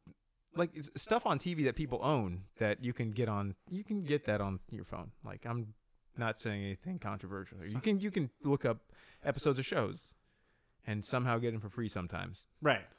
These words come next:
Speaker 2: Like, uh,
Speaker 1: What,
Speaker 2: Metal
Speaker 1: what, ha-, where, what am I supposed to do now?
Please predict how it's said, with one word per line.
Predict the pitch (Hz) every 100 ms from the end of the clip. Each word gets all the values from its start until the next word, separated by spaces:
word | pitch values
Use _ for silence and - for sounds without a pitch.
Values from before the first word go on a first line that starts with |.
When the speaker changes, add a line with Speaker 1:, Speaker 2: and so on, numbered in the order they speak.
| _ _ _ - - 127
Speaker 2:
Like, | 120 110
uh, | 117 107 107 - -
Speaker 1:
What, | 139
Speaker 2:
Metal | 170 - - -
Speaker 1:
what, | 143 170
ha-, | 139 156 160
where, | 135 139 147 147 120 117
what | 135 120 139
am | 139
I |
supposed | 123 123 110
to | 113
do |
now? | 104 87 87